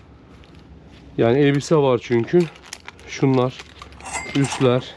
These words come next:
Bir diğer valizimiz. Demek ki bu hanımefendi bunları herhalde kargo falan yapacaktı. Kargo yapamadan bunlar bize kalmış oldu. Alta kadar bakıyorum ki takı falan araya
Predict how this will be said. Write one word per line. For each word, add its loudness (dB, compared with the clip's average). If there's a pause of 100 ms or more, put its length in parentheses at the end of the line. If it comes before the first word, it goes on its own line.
(920)
Bir 2
diğer 4
valizimiz. -2 (1200)
Demek 4
ki 0
bu 2
hanımefendi 0
bunları 2
herhalde 0
kargo 0
falan 2
yapacaktı. 0 (1200)
Kargo 2
yapamadan 2 (520)
bunlar 0 (1700)
bize 2
kalmış 0
oldu. 0 (260)
Alta -2
kadar 2
bakıyorum 0
ki -10
takı -8
falan 0
araya 0